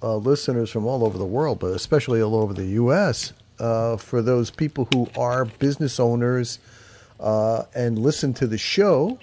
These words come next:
and you're obviously two-way friendly, maybe send in your business name.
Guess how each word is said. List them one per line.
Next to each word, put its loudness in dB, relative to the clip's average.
and -6
you're -8
obviously -8
two-way -12
friendly, -8
maybe -2
send -2
in -4
your -2
business -8
name. -2